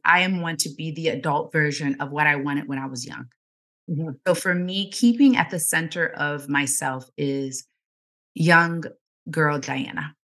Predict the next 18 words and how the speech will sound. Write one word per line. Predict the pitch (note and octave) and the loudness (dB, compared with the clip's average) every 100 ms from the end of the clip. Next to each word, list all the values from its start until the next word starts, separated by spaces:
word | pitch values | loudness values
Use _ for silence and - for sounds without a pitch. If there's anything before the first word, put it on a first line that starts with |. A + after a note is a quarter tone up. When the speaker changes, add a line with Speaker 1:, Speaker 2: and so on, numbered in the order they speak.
| _ _ _ | _ _ _
Speaker 1:
Young | E3 F#3 F#3+ | 2 4 4
girl | F#3+ F3 | 2 2
Diana | E3 D#3 E3 D#3 C#3 | 4 4 2 0 -2
did | D3+ | -2
not | D#3 D3+ | -2 -2
have | - - G#3 F#3 D#3 C#3+ C3+ _ _ _ _ - | -2 2 6 8 8 2 -4 _ _ _ _ -2
a | |
bold, | D3+ - D#3+ D#3+ D#3+ D3+ - | -2 2 2 6 4 2 -6
confident, | - D#3+ D#3 E3 D#3 D3 - | -2 -2 0 -2 -2 -2 -2
self-aware, | - - - E3+ E3 D#3+ - E3+ D3+ D#3 D#3 D#3 | 0 2 6 8 6 2 -4 -2 2 4 6 6
emotionally | D#3 D#3 D3+ D#3 - F3 E3 D3+ | 4 0 -2 -2 -2 -2 0 0
intelligent, | D3 - D#3+ D3+ C#3 D3 D3 - _ - | 0 -2 -2 -2 -2 -2 -4 -8 _ -4
spiritually | - - F#3+ F#3+ F#3 F3+ E3+ | -2 2 2 2 2 -2 -2
filled, | D#3+ - E3+ D#3 D3+ D3 | -4 -2 4 6 4 0
completely | - F3+ - - G3+ G3 F#3 F3+ - _ _ _ _ - | -4 -6 -4 -4 -4 -4 -6 -8 -12 _ _ _ _ -2
excited | E3 - - F#3 F#3 F3 | 0 2 6 6 4 0
about | E3 D3 D3 | 2 2 2
life, | A#2+ D#3 D3+ | 2 2 2